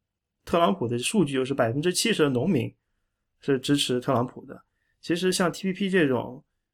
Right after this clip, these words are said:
呃，对，至少对农民来说吧，就是如果他跟这个，呃，他，他卖大豆啊，卖，卖给像日本这样的一个地方，其实T P P会，呃，减少很多关税，然后会增加他们的这种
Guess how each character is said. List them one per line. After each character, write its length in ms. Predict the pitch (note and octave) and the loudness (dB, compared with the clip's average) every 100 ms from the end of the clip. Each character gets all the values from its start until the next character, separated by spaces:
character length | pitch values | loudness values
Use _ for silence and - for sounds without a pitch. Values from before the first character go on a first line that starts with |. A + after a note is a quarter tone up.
| - | -12
呃， 420 | A#2+ B2 B2 - - | -8 -8 -8 -12 -2
对， 580 | D#3+ C#3 B2+ A#2+ - - _ - | 2 2 2 -2 -6 -16 _ -4
至 140 | F3 | 2
少 100 | D3+ | 4
对 160 | B2 C#3+ | 6 4
农 200 | A#2+ F#3+ | 4 2
民 120 | G3 | 4
来 160 | B2+ A#2 | 2 0
说 200 | B2+ B2 | 2 2
吧， 200 | A#2 A#2+ | 2 -2
就 100 | C3+ | -10
是 160 | B2 C3 | -6 -4
如 160 | B2+ | -2
果 280 | C#3+ B2 A#2 | 0 0 0
他 360 | - C3+ C3+ C3+ | -2 0 0 0
跟 380 | C#3+ C#3 C#3+ D3 | 0 0 -2 -6
这 160 | - B2+ | -4 -4
个， 380 | B2 - - - _ - | -4 -8 -8 -12 _ -14
呃， 380 | A#2+ A2 - - _ _ _ _ - | -10 -10 -12 -14 _ _ _ _ -6
他， 160 | C3+ | -4
他 140 | C3 C#3+ | 0 2
卖 280 | D3 C3 | 2 2
大 200 | A#2 C#3+ | 2 2
豆 220 | C3 D3+ B2 | 4 2 0
啊， 160 | B2 | -6
卖， 260 | B2 C3 B2 | -4 -2 -2
卖 160 | D3 C3 | -2 -2
给 220 | A2+ A#2 | -2 -4
像 240 | C3+ A#2+ | -6 -4
日 140 | D3 C#3+ | 0 0
本 320 | B2 - - | 0 -4 -8
这 80 | - | -6
样 100 | A#2+ | -6
的 100 | A#2 | -6
一 80 | A2 | -10
个 100 | A#2 | -10
地 180 | B2 A#2 | -10 -10
方， 280 | - A2+ - _ _ - | -12 -14 -18 _ _ -4
其 60 | |
实 120 | C#3+ | -2
T 120 | D3 F3 | -2 -6
P 120 | E3 | -4
P 220 | D#3 C#3+ | 0 0
会， 500 | B2 D3 B2+ A#2 - _ _ _ - | 2 2 2 0 -6 _ _ _ -10
呃， 400 | A#1+ A#1+ - - - _ | -8 -8 -8 -12 -16 _
减 180 | - B2 | 0 2
少 120 | C#3 | 2
很 100 | A#2+ | 0
多 80 | A2 | -2
关 240 | A2+ C3 C#3 | -2 -2 -2
税， 300 | D3+ B2+ - | -2 -4 -8
然 120 | B2 | -10
后 120 | A#2 A#2+ | -8 -6
会 200 | B2+ A#2 | -6 -4
增 180 | C3+ | -4
加 220 | C#3 C3 B2 | -2 -2 -2
他 160 | - | -4
们 200 | B2 A#2 | -6 -6
的 60 | A#2 | -8
这 120 | A#2+ | -10
种 320 | A2+ A#2 G#2+ | -10 -10 -12